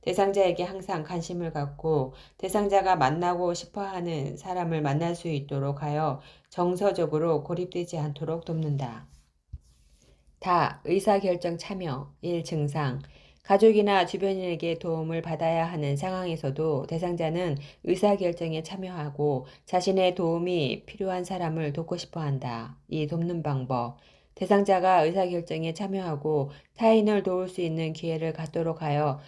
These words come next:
대상자의 자존감을 존중해 준다. 요양보호사가 임종 대상자 요양보호 시 고려해야 할 점.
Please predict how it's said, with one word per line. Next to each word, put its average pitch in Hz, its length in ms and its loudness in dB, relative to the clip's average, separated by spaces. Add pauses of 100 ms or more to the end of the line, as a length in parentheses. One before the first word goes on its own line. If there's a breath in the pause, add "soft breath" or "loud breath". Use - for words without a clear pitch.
(120)
대상자의 170 720 2
자존감을 160 800 -2 (160 soft breath)
존중해 170 640 -4
준다. 123 680 -4 (920 loud breath)
요양보호사가 185 960 4
임종 170 480 -2
대상자 151 640 -2
요양보호 156 600 2
시 147 200 -2
고려해야 160 640 0
할 120 200 -6
점. 131 380 -6